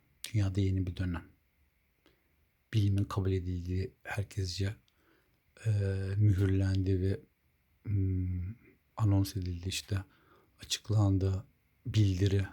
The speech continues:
yayınlandı gibi. Gerçeği ortaya koyuyorsun ve bak böyleydi. Bu şekilde düşünürsek biz gelişebiliyoruz. Artık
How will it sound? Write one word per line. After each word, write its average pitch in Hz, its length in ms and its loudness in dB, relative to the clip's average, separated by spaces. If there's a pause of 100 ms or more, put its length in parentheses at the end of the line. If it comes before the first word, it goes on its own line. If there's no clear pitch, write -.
(160)
yayınlandı 95 500 2
gibi. 90 220 -4 (2750)
Gerçeği 120 380 6
ortaya 101 280 4
koyuyorsun 101 540 2
ve 107 120 4 (120)
bak 101 240 -2 (420)
böyleydi. 101 640 4 (320)
Bu 107 60 -6
şekilde 95 340 0
düşünürsek 98 460 -2
biz 92 160 -4
gelişebiliyoruz. 92 840 -2 (300)
Artık 104 480 0